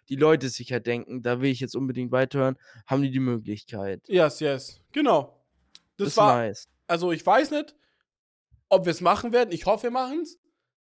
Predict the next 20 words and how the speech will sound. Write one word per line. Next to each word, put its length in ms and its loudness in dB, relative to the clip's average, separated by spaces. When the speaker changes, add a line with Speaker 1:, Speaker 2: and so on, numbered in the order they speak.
Speaker 2:
Ich 180 2
sag 120 4
Speaker 1:
Ey, 80 6
Speaker 2:
mal 60 4
Speaker 1:
wir 60 6
Speaker 2:
so. 60 6
Speaker 1:
werden's 260 6
auf 120 -2
alle 220 4
Fälle 240 -2
mal 200 -2
versuchen. 560 -14
Okay, 160 6
Speaker 2:
Genau. 280 4
Speaker 1:
hundert 320 4
Prozent 360 -2
Akku. 380 -6
Speaker 2:
<laughs> 540 2
Zum 180 -4
Glück. 380 -2